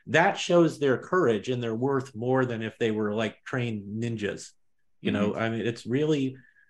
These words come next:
Speaker 1: um, just a, a, I think a good commentary on Burroughs's characterizations of women
Speaker 2: Mm-hmm.
Speaker 1: and how he presented strong women.
Speaker 2: You could say that, that, that, uh, uh,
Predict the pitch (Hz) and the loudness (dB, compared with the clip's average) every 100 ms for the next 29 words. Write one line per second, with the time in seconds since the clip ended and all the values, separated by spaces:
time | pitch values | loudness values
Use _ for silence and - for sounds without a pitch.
0 | _ 104 110 107 104 104 101 92 _ - | _ -2 0 0 0 -4 -8 -14 _ -20
1 | _ _ _ - 113 135 131 117 113 - | _ _ _ -8 -2 -2 0 -4 -4 -2
2 | 120 113 113 - 127 135 127 107 151 139 | 0 0 -2 -2 -2 -2 -2 0 -2 -2
3 | - 147 151 127 123 104 101 110 107 107 | -4 -2 -2 0 0 2 0 -2 -4 -4
4 | 107 120 120 117 117 104 - - 120 113 | -2 0 2 2 -2 -6 -8 -6 -4 -4
5 | 113 110 104 107 - 98 101 90 107 90 | -2 -4 -2 -4 -6 -8 -8 -6 -6 -6
6 | 92 98 101 _ 127 123 113 113 95 110 | -8 -10 -18 _ -2 0 -2 -6 -6 -6
7 | 110 - - 90 87 85 - - _ _ | -6 -10 -8 -8 -8 -10 -12 -18 _ _
8 | _ _ 107 123 170 202 135 - 143 131 | _ _ -6 2 2 2 0 2 6 8
9 | 107 101 104 - _ - 101 101 101 95 | 8 4 -2 -16 _ -8 -8 -2 0 2
10 | 87 95 90 - - 95 92 - 110 78 | 0 -2 -2 -8 -10 -4 -4 -4 -6 -6
11 | 73 _ _ _ _ _ 180 _ _ 208 | -8 _ _ _ _ _ -20 _ _ -14
12 | - _ - 80 | -14 _ -8 -8